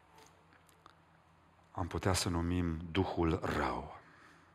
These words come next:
sau răzbunarea uzurpării. Capitolul nouă, de la versetul douăzeci și doi la versetul cincizeci și șapte.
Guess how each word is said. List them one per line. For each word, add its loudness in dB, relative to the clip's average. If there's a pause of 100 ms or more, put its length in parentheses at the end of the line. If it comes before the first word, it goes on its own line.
(400)
sau 4 (240)
răzbunarea 2 (260)
uzurpării. -8 (600)
Capitolul 0
nouă, 2 (240)
de -2
la 4
versetul 2
douăzeci 0
și 0
doi -4 (260)
la 0
versetul 0
cincizeci -2
și -2
șapte. -4